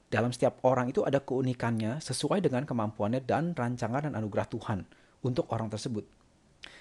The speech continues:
Tapi, jadi apa sih sebenarnya yang unik itu?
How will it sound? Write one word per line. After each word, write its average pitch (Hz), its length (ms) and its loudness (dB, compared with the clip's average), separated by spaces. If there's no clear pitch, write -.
Tapi, 214 280 2
jadi 160 240 2
apa 202 240 2
sih - 80 -2
sebenarnya 131 460 0
yang 123 60 -2
unik 117 240 0
itu? 107 200 -8